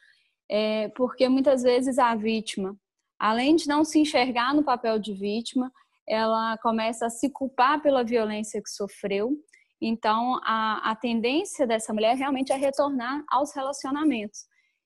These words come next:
Então, ainda que ela tome essa decisão, o projeto Empodere busca que ela volte pra esse relacionamento de uma maneira que ela não dependa, é,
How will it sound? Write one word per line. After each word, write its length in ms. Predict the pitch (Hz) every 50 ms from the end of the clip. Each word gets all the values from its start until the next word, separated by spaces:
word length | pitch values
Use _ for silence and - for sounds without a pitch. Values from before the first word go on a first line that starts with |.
| _ _ -
Então, 280 | 277 269 269 285 294
ainda 300 | 311 311 311 330 359 359
que 80 | 359 -
ela 180 | 330 330 330
tome 340 | 330 330 294 254 254 254 240
essa 260 | 226 226 226 - 226
decisão, 720 | 202 202 208 202 - 208 190 185 220 233 262 285 294 285 277
o 160 | 233 - 214
projeto 460 | - - 233 220 220 240 233 233 262
Empodere 520 | 254 226 - 226 214 196 214 220 233 233 220
busca 540 | 202 196 220 254 302 349 330 - - 240
que 100 | 240 -
ela 160 | 226 226 226 214
volte 400 | 208 226 226 247 302 294 - -
pra 220 | - 277 269 247
esse 260 | 233 220 226 - - 226
relacionamento 880 | 214 202 208 - - 196 196 196 190 196 214 240 269 294 294 - 240 - _ _ _ _ _ -
de 100 | 208 247
uma 120 | 254 254
maneira 420 | 247 240 247 247 247 254 254 262
que 140 | 262 - -
ela 200 | 262 262 269 269
não 200 | 269 262 277 294
dependa, 840 | 277 302 320 311 - _ 294 269 277 294 320 320 294 233 214 208 208 - - - - _ _ -
é, 600 | 214 214 214 214 214 208 208 208 214 214 -